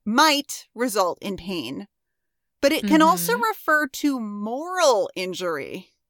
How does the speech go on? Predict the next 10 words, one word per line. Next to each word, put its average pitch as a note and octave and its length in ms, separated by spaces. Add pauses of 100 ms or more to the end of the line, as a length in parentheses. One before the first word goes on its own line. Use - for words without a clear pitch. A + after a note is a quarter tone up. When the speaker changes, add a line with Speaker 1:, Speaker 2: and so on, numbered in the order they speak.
(440)
Speaker 1:
A C4 180
K A#3+ 460
A - 80
evil. F#3+ 680 (640)
So - 240
Speaker 2:
Oh, C#4+ 580
Speaker 1:
the D4 140
Speaker 2:
mm-hmm. D4 80 (120)
Speaker 1:
Slayer E4 500
presumably C4 800